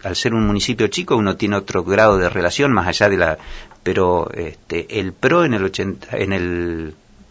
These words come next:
dos mil quince pensaba eso, en buena hora,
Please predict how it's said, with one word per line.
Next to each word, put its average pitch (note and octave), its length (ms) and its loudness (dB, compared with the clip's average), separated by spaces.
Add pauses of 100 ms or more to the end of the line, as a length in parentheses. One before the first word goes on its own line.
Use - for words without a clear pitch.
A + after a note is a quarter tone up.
dos G2 220 -4
mil B2+ 160 -2
quince E3+ 260 -2
pensaba C3 400 0
eso, - 300 -6 (280)
en G2 160 -4
buena C#3+ 300 4
hora, E3 340 4